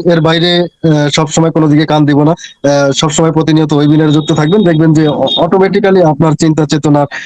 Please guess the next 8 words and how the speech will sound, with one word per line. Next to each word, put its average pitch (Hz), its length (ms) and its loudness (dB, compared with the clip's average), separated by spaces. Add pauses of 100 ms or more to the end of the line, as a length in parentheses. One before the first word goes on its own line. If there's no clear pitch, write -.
(100)
সাথে 151 400 -2
আমাদের 143 300 0
কোম্পানির 151 400 0
সাথে 147 360 -2
একবারে 180 500 0
মিল 165 200 2
খেয়ে 139 180 -2
যাবে, 110 220 -2